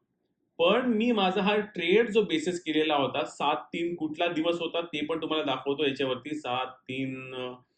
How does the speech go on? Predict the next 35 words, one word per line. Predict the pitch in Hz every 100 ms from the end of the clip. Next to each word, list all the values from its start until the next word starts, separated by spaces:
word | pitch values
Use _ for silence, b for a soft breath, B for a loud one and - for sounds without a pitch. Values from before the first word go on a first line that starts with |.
| _ _ _ -
कुठे | 101 104
गेला | 104 104
मार्च? | 101 98 95 - _ _ _ _ _ _
हा | -
बघा, | 190 -
सात | - 143 139
तीन | - 156 147
हा | 151
गुरुवारचा | 135 123 120 135 160
दिवस | 147 135 135
होता | 131
आणि | 156 170
शुक्रवारी | 135 127 143 139 147
वाटतं | 139 127 151
मार्केट | 127 - 139 117
बंद | 107 135
होतं. | 107 -
म्हणजे | 113 202 B B B 123
विकली | 139 202 196 233 277
क्लोजिंगच्या | 254 185 170 160 175 175 -
बेसिसवरती | 139 135 160 165 156 147 165
मी | 175 170
हा | 151
ट्रेड | 151 147 143 143
मारणार | 127 120 127 131
होतो. | 110 131 180 - b b -
So | 160
त्यामुळे | 165 190 170 175
मला | 156 156 170
डेली | 131 123 135
चार्ट | 135 143
बघायची | 139 143 147
गरज | 139 139 143
आहे | 147 143
का? | 151